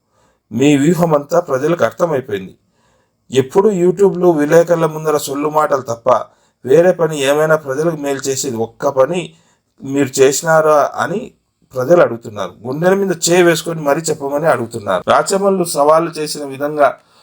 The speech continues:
ఒక్క ఆరోపణలైనా సరే నిరూపించే సత్తా ఉక్కు ప్రవీణ్కు లేదని,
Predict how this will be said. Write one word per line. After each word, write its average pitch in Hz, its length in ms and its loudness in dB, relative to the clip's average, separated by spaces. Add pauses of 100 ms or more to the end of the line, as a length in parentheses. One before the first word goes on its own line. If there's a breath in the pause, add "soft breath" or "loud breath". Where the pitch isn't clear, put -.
(140 soft breath)
ఒక్క 123 260 -2
ఆరోపణలైనా 175 720 0
సరే 143 400 -4 (320)
నిరూపించే 170 600 0
సత్తా 151 340 -2
ఉక్కు 165 220 -6
ప్రవీణ్కు 151 460 -2
లేదని, 117 480 -2